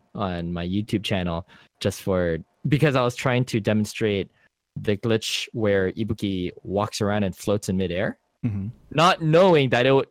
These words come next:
Speaker 1: it also had the potential to crash the entire game.
Speaker 2: Hmm. So there are instances which, because it is arcade perfect, cause it to just crash entirely?
Speaker 1: Yeah.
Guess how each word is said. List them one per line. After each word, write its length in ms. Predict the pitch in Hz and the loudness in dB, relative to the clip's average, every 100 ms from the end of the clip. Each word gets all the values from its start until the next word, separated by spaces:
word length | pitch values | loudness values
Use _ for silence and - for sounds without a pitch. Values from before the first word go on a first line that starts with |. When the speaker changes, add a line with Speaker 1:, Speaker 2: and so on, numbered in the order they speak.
| - | -2
Speaker 1:
it 180 | 139 135 | 2 4
also 300 | 143 147 139 | 4 4 0
had 180 | 127 110 | 0 -2
the 60 | |
potential 320 | 98 117 110 | -4 -4 -4
to 80 | 92 | -6
crash 320 | - 101 92 | -6 -6 -6
the 80 | - | -10
entire 260 | 87 82 71 | -10 -10 -10
game. 240 | 65 - _ _ _ _ _ _ _ _ - | -14 -16 _ _ _ _ _ _ _ _ -6
Speaker 2:
Hmm. 480 | 185 127 78 73 80 | -4 -4 -6 -8 -10
So 240 | - 117 | -10 -8
there 340 | 104 123 117 110 | -6 -4 -4 -6
are 40 | |
instances 880 | 120 123 - 117 - 107 101 101 101 | -6 -8 -6 -6 -6 -8 -8 -8 -8
which, 460 | 92 87 - - - _ _ _ _ _ _ _ | -10 -10 -12 -14 -20 _ _ _ _ _ _ _
because 560 | 135 120 - 131 117 113 | -6 -6 -6 -4 -4 -4
it 100 | 110 | -6
is 240 | 107 101 | -6 -6
arcade 460 | 104 101 - 95 90 | -6 -6 -8 -10 -8
perfect, 540 | 92 87 87 85 - _ _ _ _ _ _ _ _ _ _ _ _ _ _ _ _ _ _ _ _ _ _ _ - | -8 -8 -10 -12 -18 _ _ _ _ _ _ _ _ _ _ _ _ _ _ _ _ _ _ _ _ _ _ _ -12
cause 400 | - 107 98 98 | -6 -4 -4 -8
it 100 | - - | -12 -12
to 480 | - 98 90 87 87 - _ _ | -8 -6 -6 -8 -10 -14 _ _
just 220 | - 98 - - _ - | -12 -12 -12 -20 _ -16
crash 300 | - - - | -10 -10 -10
entirely? 560 | - 101 92 156 156 160 - _ _ _ _ _ _ | -10 -10 -8 -6 -6 -6 -10 _ _ _ _ _ _
Speaker 1:
Yeah. 300 | 110 139 | -2 0